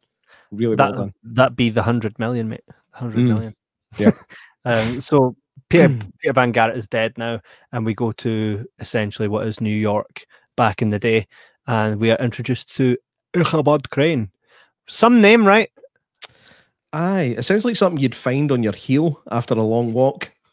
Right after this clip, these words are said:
Speaker 1: <laughs> So what's, what are you limping for? "Oh, I've got an Ichabod. Fuck's sake." You know, it's, it's a really, really horrid name. It's like,
Speaker 2: Uh-huh.
Speaker 1: it's like, uh, I, I had a really horrible woman's name in my mind there.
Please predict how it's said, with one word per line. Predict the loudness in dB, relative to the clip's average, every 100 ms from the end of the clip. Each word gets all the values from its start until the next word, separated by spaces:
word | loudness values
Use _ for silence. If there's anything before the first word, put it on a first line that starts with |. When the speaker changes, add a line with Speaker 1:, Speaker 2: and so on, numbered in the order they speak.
| -6
Speaker 1:
<laughs> | -2
So | -2
what's, | -2 -4 -6
what | -2
are |
you | 2
limping | 2 2
for? | 2 2 4
"Oh, | 4
I've | 4
got | 4
an | 4
Ichabod. | 2 4 6 4 2 _ -10
Fuck's | -10 -6
sake." | -2 -2 -4 _ _ -20 _ -2 2
You | 2
know, | 2
it's, | -4
it's | -6 -4
a | -2
really, | 4 6 8 6
really | 4 2 2
horrid | 0 -2 2 2 2
name. | 0 -2 -4 -8 _ -8
It's | -4 0
like, | 0 0
Speaker 2:
Uh-huh. | -8 _ _ _ _ _ _ _ _ _ -12
Speaker 1:
it's | -10 -4
like, | -6 -6 -6
uh, | -2 0 -2 -4 -10 _ _ _ _ _ _ -20 _ _ _ _ -8
I, | -4 -4 -6 -8
I |
had | -2 0
a | 0 0
really | -2 -2
horrible | -2 -2 -2 -4 -8 -12 _ _ -4
woman's | -2 0 -2 -2
name | -2 0
in |
my | -2
mind | -2 -2 0
there. | -2 -2